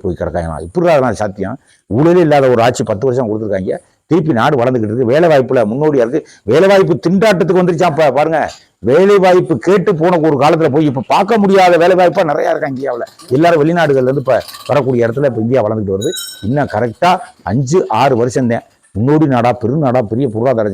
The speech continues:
ஜி டி பி பெரிய நாடா உருவாக்க போகுதுன்னு இன்னைக்கு எழுதியிருக்காங்க அமெரிக்காவை. அமெரிக்க பத்திரிகை கூட இன்னைக்கு எழுதியிருக்காங்க. அரண்டு ராணுவத்துல ஒப்பந்தம் எல்லாத்துலயும் பயங்கரமா எழுதியிருக்காங்க. ஏன்னா சுருக்கமா சொல்ல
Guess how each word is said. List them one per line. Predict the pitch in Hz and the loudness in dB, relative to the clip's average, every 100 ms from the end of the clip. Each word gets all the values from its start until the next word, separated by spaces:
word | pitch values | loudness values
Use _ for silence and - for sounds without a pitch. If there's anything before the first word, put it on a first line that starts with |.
| 85 | -6
ஜி | 131 139 | -6 -6
டி | 113 | -4
பி | 123 101 | -4 -4
பெரிய | 127 147 | -4 -4
நாடா | 135 131 113 | -2 -2 0
உருவாக்க | 131 131 127 | 0 0 0
போகுதுன்னு | 123 143 180 - - - | -2 0 -2 -4 -12 -6
இன்னைக்கு | 107 123 104 | -2 0 2
எழுதியிருக்காங்க | 151 151 120 104 | 2 2 0 -2
அமெரிக்காவை. | 104 104 90 82 82 | -4 -4 -4 -4 -4
அமெரிக்க | 104 127 110 | -4 -4 -4
பத்திரிகை | 87 98 117 104 | -8 -6 -6 -4
கூட | 123 | -4
இன்னைக்கு | 92 92 | -4 -6
எழுதியிருக்காங்க. | 98 85 76 - - - | -6 -8 -12 -18 -18 -6
அரண்டு | 101 165 156 117 | -2 0 2 2
ராணுவத்துல | 107 123 117 101 110 104 | 0 0 -2 -2 -2 -2
ஒப்பந்தம் | 95 113 107 120 - _ - | -4 -6 -6 -8 -10 _ -4
எல்லாத்துலயும் | 127 196 214 220 220 143 | -2 0 0 0 0 2
பயங்கரமா | 151 180 175 147 | 0 2 0 2
எழுதியிருக்காங்க. | 131 113 101 123 | 0 0 -2 -2
ஏன்னா | 156 120 - _ - - | -2 -4 -12 _ -8 -4
சுருக்கமா | 131 156 160 175 | -4 -2 0 0
சொல்ல | 147 | 0